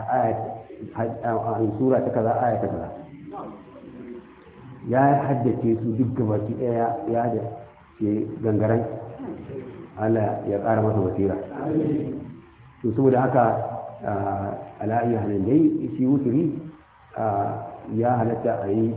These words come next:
a yi abun, amma ni ban san wanda yake nufi, wane ne na malikiya ba.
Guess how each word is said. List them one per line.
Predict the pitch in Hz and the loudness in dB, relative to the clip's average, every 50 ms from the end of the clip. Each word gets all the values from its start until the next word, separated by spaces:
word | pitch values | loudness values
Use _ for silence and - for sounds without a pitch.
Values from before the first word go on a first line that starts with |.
| - - | -4 -6
a | 104 101 | -4 -2
yi | 104 110 113 113 117 117 - - - - - - - - _ - - - - - | 0 2 2 2 2 0 -2 -4 -10 -16 -18 -20 -20 -20 _ -20 -20 -20 -16 -10
abun, | - - 110 123 131 131 127 | -6 -2 2 2 2 2 2
amma | 123 123 139 147 | 2 2 4 6
ni | 160 165 | 6 6
ban | 156 135 120 113 123 | 6 4 4 2 2
san | 127 127 127 127 | 2 2 4 4
wanda | 127 113 107 107 117 | 4 4 4 4 2
yake | 113 113 117 | 2 2 2
nufi, | 107 113 110 110 104 - - - - - - 104 | 2 2 2 2 2 0 -2 -6 -8 -10 -8 -6
wane | 107 104 107 117 | -2 0 2 4
ne | 120 113 | 4 4
na | 107 110 | 4 4
malikiya | 107 104 98 92 - 110 104 98 87 | 4 4 2 2 0 0 0 0 0
ba. | 80 | -2